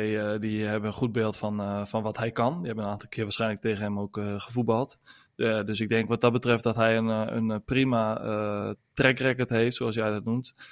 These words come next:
om, eh, om daar, eh, om geaccepteerd te worden of, eh, gewaardeerd te worden. En,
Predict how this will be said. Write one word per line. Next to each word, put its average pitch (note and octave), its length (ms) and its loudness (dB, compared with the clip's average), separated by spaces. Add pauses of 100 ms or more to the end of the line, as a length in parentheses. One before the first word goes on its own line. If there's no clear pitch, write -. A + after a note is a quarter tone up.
(160)
om, A#2+ 240 2
eh, A2+ 120 2
om A2+ 220 0
daar, A2+ 340 4
eh, A#2 320 2 (200)
om A#2+ 100 -6
geaccepteerd C#3+ 720 2
te D#3 60 0
worden B2 340 6
of, A2 180 -2
eh, A#2 120 2
gewaardeerd B2 440 2
te A2 80 -10
worden. G#2 300 -2
En, G#2+ 120 -4